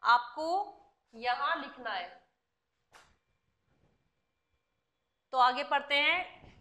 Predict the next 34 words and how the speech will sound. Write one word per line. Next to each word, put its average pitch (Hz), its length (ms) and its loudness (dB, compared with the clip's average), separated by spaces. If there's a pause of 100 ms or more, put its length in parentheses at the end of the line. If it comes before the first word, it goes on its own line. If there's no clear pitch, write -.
नीचे 339 520 -2
लिखे 330 360 -2
शब्दों 294 480 0
के 311 180 -2
सामने 240 680 0
समानार्थक 285 880 0
शब्द 262 540 -4 (240)
box 269 440 0
में 277 160 -4
से 302 240 -8
चुनकर 262 640 -6
लिखिए। 240 760 -14 (320)
ये 254 160 -8
box 247 360 4
दे 285 320 -6
रखा 277 260 -6
है, - 420 -6 (140)
box 262 380 -8
में 320 140 -10
से 330 140 -10
चुनकर 277 800 0 (100)
समान 262 520 2
अर्थक 262 680 -6
यानी 254 240 -10
कि 349 180 -12
समान 269 480 -2
अर्थ 269 280 -4
वाले, 254 300 -4
जिसका 254 320 -12
समान 285 440 -4
अर्थ 320 200 -10
निकलता 269 400 -10
है 302 200 -6
उसे - 420 -14